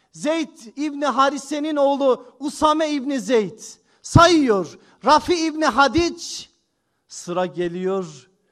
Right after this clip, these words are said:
Ümeyr İbni Ebi Vakkas'a. Ümeyr İbni Ebi Vakkas diyor, onu da ayırıyor. Her ayırdığı bir feryat basıyor. Öyle bir feryat ki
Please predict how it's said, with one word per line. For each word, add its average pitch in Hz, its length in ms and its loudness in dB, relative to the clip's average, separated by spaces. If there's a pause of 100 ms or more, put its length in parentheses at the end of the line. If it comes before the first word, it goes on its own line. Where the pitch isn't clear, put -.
(220)
Ümeyr 190 520 -6
İbni 170 340 -12
Ebi 160 320 -10
Vakkas'a. 160 920 -8 (380)
Ümeyr 269 460 2
İbni 254 260 -2
Ebi 226 260 -4
Vakkas 220 580 -4
diyor, 214 500 -4 (220)
onu 180 280 -4
da 147 80 -2
ayırıyor. 113 840 -10 (640)
Her 311 520 6
ayırdığı 277 800 0
bir 302 180 -2
feryat 277 520 0
basıyor. 160 760 -8 (800)
Öyle 277 460 6
bir 277 120 0
feryat 269 640 4
ki 269 580 -2